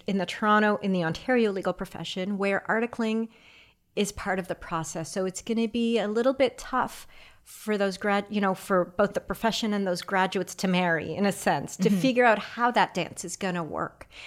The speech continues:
Speaker 1: And I think it's gonna take some forward thinking. Um, we already have some experience with Borlaskin's law school,
Speaker 2: Mm-hmm,
Speaker 1: right?
Speaker 2: mm-hmm.
Speaker 1: Um, their, their graduates don't article either. But again, they're not necessarily entering the Toronto market. So I do think it's gonna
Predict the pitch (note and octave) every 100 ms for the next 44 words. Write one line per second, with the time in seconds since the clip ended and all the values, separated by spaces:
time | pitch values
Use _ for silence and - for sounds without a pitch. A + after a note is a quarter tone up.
0 | - _ G3+ F#3 - G3+ G3+ - G3 F#3
1 | F#3+ - - E3+ - F3 E3 E3+ - -
2 | E3 D#3+ F3+ - - - _ E3+ D#3 D3+
3 | D3+ - - - - G3 G#3+ G#3 A3 A#3+
4 | A#3 - C4 - A#4 E4+ - G#3 F3+ G3
5 | - E3+ E3 G#3 G3+ - - D#3 D#3 D3
6 | - - - F3 G#3 C4+ F#3+ G3 A3+ E3+
7 | F#3 G#3+ E3+ F#3 F3 G3 F#3 E3+ - -
8 | - F3+ E3+ E3+ F3 - F3 - F#3 E3+
9 | D#3 G3+ C#4 - - - - A3+ A3+ A3+
10 | A3 A3 A3 - - - G3 - G3 G3
11 | F3+ F3 D#3+ E3 D#3+ D#3 D3+ - D3+ D#3
12 | D3 C#3+ C#3 D#3 - G#3 F#3 F#3 F#3 A3+
13 | A3+ F#3+ F#3 - F#3+ F3 -